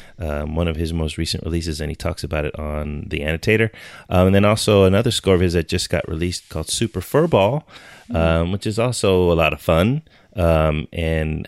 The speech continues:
Speaker 1: man, he, I just love his particular style of, of composing. Um, he's, it's, it's always fresh, even though you might hear allusions to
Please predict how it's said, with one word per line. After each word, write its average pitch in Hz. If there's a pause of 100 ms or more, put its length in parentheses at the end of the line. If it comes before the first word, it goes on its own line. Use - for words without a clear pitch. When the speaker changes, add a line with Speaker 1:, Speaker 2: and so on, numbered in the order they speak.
Speaker 1:
man, 110
he, 127
I 135
just 117
love 95
his 95
particular 87
style 80
of, 71 (100)
of 71 (380)
composing. 85 (480)
Um, 76
he's, 82 (160)
it's, - (320)
it's -
always 123
fresh, -
even 113
though 104
you 98
might 95
hear 104
allusions 92
to 80